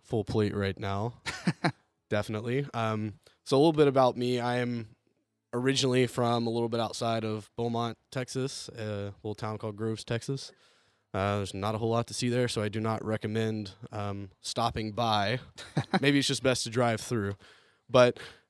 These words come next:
Speaker 1: uh, the reason I'm Catholic is Jesus told me I needed to be. I was just, uh,
Speaker 2: <laughs>
Speaker 1: yeah, I have a story I feel like is very similar to Taylor's, in which I just reached a point in my life where I was, um, in desperate need of,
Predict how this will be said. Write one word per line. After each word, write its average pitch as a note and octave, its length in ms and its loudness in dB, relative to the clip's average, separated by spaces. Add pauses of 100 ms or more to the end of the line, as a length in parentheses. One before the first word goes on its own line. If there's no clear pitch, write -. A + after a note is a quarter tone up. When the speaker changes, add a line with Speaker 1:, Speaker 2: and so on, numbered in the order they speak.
(140)
Speaker 1:
uh, C#3 200 6
the C#3 80 8
reason F#3 240 6
I'm D#3 100 6
Catholic D#3+ 400 4
is D#3 460 6 (880)
Jesus C#3 400 2
told D#3+ 240 6
me D3+ 120 6
I D3 120 8
needed B2+ 320 4
to A#2+ 80 -2
be. - 220 8
I C3+ 100 10
was C#3+ 140 6
just, C#3 260 0
uh, A#2 340 2 (120)
Speaker 2:
<laughs> - 140 -20
Speaker 1:
yeah, C3 160 4
I C3 60 8
have C#3 120 6
a C3 40 0
story C#3 360 6
I C3 40 4
feel C#3 160 0
like B2+ 140 2
is A#2+ 120 -8
very B2 260 2
similar A#2 340 -4
to A2 220 -4 (340)
Taylor's, A#2+ 460 2
in A2 80 -4
which A#2 140 -2
I A#2 80 0
just A2+ 220 -4
reached A#2 260 -4
a A2 60 -10
point A#2 260 -6
in A#2 60 -8
my A2 100 -2
life G#2+ 300 -2
where G#2 100 -2
I G#2+ 100 0
was, G2+ 240 -2
um, G2+ 340 -2 (600)
in C3 100 6
desperate B2+ 400 8
need G#2+ 340 4 (320)
of, G#2+ 580 8